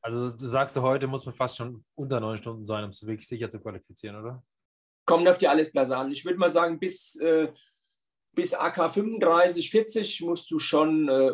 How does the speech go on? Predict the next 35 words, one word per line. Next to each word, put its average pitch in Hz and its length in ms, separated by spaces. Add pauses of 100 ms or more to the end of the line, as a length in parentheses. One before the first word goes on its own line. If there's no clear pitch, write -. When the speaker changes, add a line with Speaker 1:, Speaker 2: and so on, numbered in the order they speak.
Speaker 2:
unter 135 240
neun 127 220
Stunden 127 340
sein, 120 240
jetzt 120 180
bei 139 140
den 127 140
Männern. 127 420 (260)
Speaker 1:
Ja. 110 100
Speaker 2:
Und 127 200
bei 143 120
den 143 140
Frauen 160 400
ist 170 160
es 156 200
auch 156 260
nicht 175 200
einfacher, 160 640
weil 147 400
einfach, 143 400 (140)
ähm, 143 800
da - 80
gibt's - 260
weniger 156 320
Plätze, 156 460
weil 139 160
die 135 140
Plätze 147 340
immer 147 180
prozentual 147 1000
nach 143 340
Teilnehmern 160 960
verteilt 165 520
werden. 180 560 (160)
Speaker 1:
Mhm. 120 300